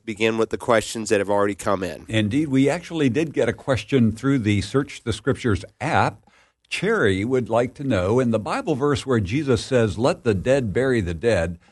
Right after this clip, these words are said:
Speaker 2: my uncle says it means that all undertakers are spiritually dead and aren't going to heaven, but this doesn't sound right. Please give me insight to explain this verse to him correctly.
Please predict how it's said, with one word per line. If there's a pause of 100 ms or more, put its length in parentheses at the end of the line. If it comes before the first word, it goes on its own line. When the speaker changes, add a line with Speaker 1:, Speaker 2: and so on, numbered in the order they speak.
(200)
Speaker 2:
my
uncle
says
it
means
that
all
undertakers
are
spiritually
dead
and
aren't
going
to
heaven,
but
this
doesn't
sound
right. (280)
Please
give
me
insight
to
explain
this
verse
to
him
correctly.